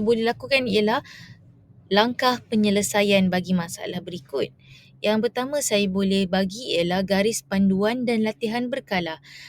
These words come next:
Berdasarkan pembacaan saya daripada laporan, berita mahupun artikel, K P M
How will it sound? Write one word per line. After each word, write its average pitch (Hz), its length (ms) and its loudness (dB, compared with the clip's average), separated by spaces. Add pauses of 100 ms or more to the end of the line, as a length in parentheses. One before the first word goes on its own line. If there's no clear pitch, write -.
(160)
Berdasarkan 190 560 -2
pembacaan 190 640 -2
saya 180 520 -4 (520)
daripada 170 840 -2 (120)
laporan, 196 560 0
berita 190 640 0 (240)
mahupun 208 560 0
artikel, 233 560 -4 (720)
K 254 120 -4
P - 200 -6
M 214 240 4